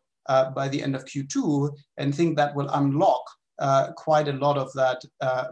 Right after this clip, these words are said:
bounce back potential, uh, in services. And then third, and of course key, is, uh, the policy support, um, that we've seen.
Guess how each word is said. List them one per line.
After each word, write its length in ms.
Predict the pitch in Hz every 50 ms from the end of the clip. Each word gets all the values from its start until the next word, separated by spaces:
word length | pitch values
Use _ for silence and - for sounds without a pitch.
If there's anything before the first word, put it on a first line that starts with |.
| 139
bounce 320 | - 139 147 160 160 - -
back 220 | 147 135 131 -
potential, 680 | - 135 - 135 135 127 120 - - 131 127 123 123 - - _ _ _ -
uh, 220 | 135 127 127 127 - - _ -
in 160 | 143 131 135
services. 800 | 131 - 156 165 160 147 139 - - 117 113 - - - - _ _ _ _ _ _ _ _ _
And 120 | - 151 165
then 160 | 165 160 156
third, 480 | 139 - 196 196 214 214 214 214 214 - - -
and 120 | 170 170
of 120 | 165 - -
course 520 | - 165 165 160 143 - - - - _ _
key, 400 | - - 247 240 190 170 165 165
is, 560 | 170 - 165 170 156 156 151 139 - - - -
uh, 260 | - 156 151 151 147
the 100 | 151 147
policy 440 | 139 139 165 180 196 196 196 - 170
support, 560 | - - 151 143 - - 139 139 139 139 139 - - _ _ -
um, 280 | 135 135 135 135 135
that 160 | 135 135 135 135
we've 160 | 135 135 135
seen. 600 | - - 254 247 226 185 170 160 160 160 156 151